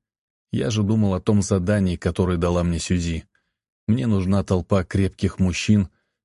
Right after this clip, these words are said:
которые, к тому же, против мутантов. Где мне их найти? Я не хотел никого вмешивать в это дело, поэтому ничего не рассказал о нём Куну, который до конца рабочего дня просидел в моём кабинете.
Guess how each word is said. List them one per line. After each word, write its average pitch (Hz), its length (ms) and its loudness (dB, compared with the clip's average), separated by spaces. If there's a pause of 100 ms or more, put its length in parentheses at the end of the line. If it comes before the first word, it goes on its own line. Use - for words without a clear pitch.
которые, 107 440 -2
к - 80 -18
тому 98 260 2
же, 92 140 -2
против 95 400 -2
мутантов. 92 680 0 (480)
Где 107 260 0
мне 85 200 -2
их 82 100 -6
найти? 90 460 -2 (680)
Я 127 120 -2
не 131 80 -2
хотел 113 320 0
никого 101 400 2
вмешивать 95 500 0
в 90 60 0
это 92 160 0
дело, 98 400 0 (520)
поэтому 117 380 0
ничего 107 380 2
не 104 100 4
рассказал 95 500 0
о 92 60 2
нём 90 200 0
Куну, 107 400 0 (280)
который 101 380 2
до 90 100 -2
конца 95 340 0
рабочего 90 480 -2
дня 98 260 0
просидел 90 600 -2
в 85 80 -2
моём 87 320 0
кабинете. 87 680 -2